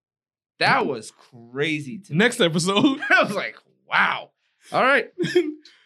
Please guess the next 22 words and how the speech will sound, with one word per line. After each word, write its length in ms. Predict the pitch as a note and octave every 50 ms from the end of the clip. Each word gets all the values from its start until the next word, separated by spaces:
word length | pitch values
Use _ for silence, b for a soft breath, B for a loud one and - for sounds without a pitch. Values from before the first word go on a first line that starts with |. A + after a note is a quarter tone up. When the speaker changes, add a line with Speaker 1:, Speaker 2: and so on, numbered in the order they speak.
| b b b b _
Speaker 2:
What 120 | E3+ F3+ F#3+
Speaker 1:
Are 40 | E3+
Speaker 2:
they 40 |
Speaker 1:
you 60 | G3 F#3+
still 200 | - - A3 G3+
watching? 300 | G#3 A3 A#3 A#3+ C4 A3
Yes, 240 | G#3+ A#3 A3+ A3
I'm 100 | G#3+ F#3
still 220 | D#3+ C#3 - D#3+ C3
watching, 240 | A#2+ A2 A2 - A3+
Speaker 2:
Oh, 60 | F3
Speaker 1:
my 120 | - F3+ D#3+
nigga. 120 | B2+ C3+ D3
You 40 | D#3+
know 60 | F3+
I 40 | A3+
Speaker 2:
absolutely 540 | A3 F3+ F#3 F#3+ F#3 E3+ D#3+ E3+ F#3 A#3 C4
Speaker 1:
am. 160 | B3+ A#3 G3+ F#3+
Speaker 2:
I'm 160 | E3 D#3 D#3+
watching. 520 | D3+ C#3+ C#3 D3 C#3 - C#3 A#2 A2+ A#2 A#2 C#3+
Next 240 | F#3 A3 G#3 -
episode. 480 | A3+ F3 D3 D#3 - - D3 B2+ A#2+ -